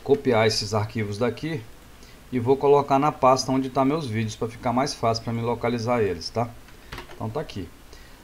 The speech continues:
A partir daí eu tenho a informação da telemetria dos dois vídeos que eu quero telemetrizar, tá? Então é assim que eu extraio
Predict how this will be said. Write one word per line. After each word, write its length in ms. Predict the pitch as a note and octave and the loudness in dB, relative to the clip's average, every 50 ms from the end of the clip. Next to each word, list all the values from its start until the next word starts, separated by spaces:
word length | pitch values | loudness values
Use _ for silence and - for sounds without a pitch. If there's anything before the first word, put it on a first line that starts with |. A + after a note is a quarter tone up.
| - - | -16 -8
A 100 | - - | -6 -4
partir 320 | A2 - C#3+ C#3 - - D#3+ | 2 4 2 2 2 4 6
daí 400 | D3 D3 C#3 C#3+ D3+ E3 F3 - C#3+ | 8 8 8 8 6 2 0 0 2
eu 100 | D#3 D3 | 0 0
tenho 340 | D3+ - C#3 C3 B2+ B2 | 2 2 2 2 4 4
a 80 | B2 C3 | 4 4
informação 720 | D3 C#3+ - D#3+ D3+ D3+ D3+ D3 C3 - - C3 A#2 A2+ | 2 2 4 4 6 6 6 4 4 2 0 0 0 2
da 100 | A2 A#2 | 2 0
telemetria 960 | A2+ A2+ B2+ B2+ B2+ C3+ C#3 C#3 C3+ C3 - C3+ A#2+ B2 B2+ C3+ C#3+ D3 D3+ D3+ - - - - - - - - - - | 0 2 2 4 4 6 6 4 2 2 0 2 4 6 8 10 8 8 8 4 -2 -12 -20 -20 -20 -20 -20 -20 -14 -4
dos 220 | A#2 B2+ B2 B2 | -2 0 0 2
dois 300 | A2 A#2 C#3 D#3+ D#3+ C#3 | 8 10 10 10 8 6
vídeos 300 | A#2 G#2+ A#2+ B2 B2 A#2+ | 2 2 4 4 4 2
que 80 | - - | 2 0
eu 80 | B2+ B2+ | 0 2
quero 220 | - B2 A#2+ A#2 | 2 2 0 2
telemetrizar, 840 | A2 B2 B2 A#2+ A#2 A#2+ B2 A#2+ B2 C3+ C#3+ B2 G2 G2 F2 D#2+ - - - - - | 2 0 0 2 2 2 2 0 0 0 -2 0 0 -2 -2 -4 -6 -12 -20 -6 0
tá? 220 | A2 A2+ B2 B2+ - | 2 2 2 0 -2
Então 360 | - A2+ G#2+ - A#2+ A#2+ B2 - | -6 -8 -4 -2 -2 -2 -2 -2
é 100 | - C3+ | 0 0
assim 420 | B2+ A#2+ A2+ - - - D3+ E3+ F3 | 2 2 2 0 -2 -2 -2 -2 4
que 100 | - D#3 | 6 6
eu 80 | C#3+ | 6
extraio 560 | C3+ C3 - - B2+ A2+ A#2 B2 B2 C3+ C#3+ | 6 4 0 0 2 4 6 6 8 6 4